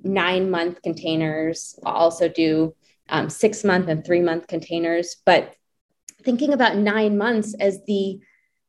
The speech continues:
gestation period, the time that it really takes to birth something new, to birth a new part of yourself. Um, so this is, you know, a really exciting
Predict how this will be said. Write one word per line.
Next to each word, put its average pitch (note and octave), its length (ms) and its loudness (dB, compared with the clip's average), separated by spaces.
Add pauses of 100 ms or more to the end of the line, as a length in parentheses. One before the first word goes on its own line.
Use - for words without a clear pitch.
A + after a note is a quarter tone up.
(160)
gestation B3 640 2
period, F3+ 380 -4
the G#3+ 60 -2
time A#3+ 400 -2
that C#4 120 6
it G3+ 100 -2 (140)
really A#3+ 480 2
takes - 600 -4 (340)
to A#3+ 100 4
birth G3+ 480 4 (320)
something F#3+ 640 0
new, A#3 520 -4 (120)
to A3 100 -2
birth G3+ 360 4
a G3 80 2
new G3+ 300 4
part G3 300 0
of F3 140 -4
yourself. - 800 -6 (520)
Um, E3 600 0 (540)
so F#3 600 6 (300)
this A3 220 2
is, A3+ 260 0 (160)
you G#3 140 0
know, E3+ 160 0
a E3 60 -2
really E3 420 2
exciting E3 840 -4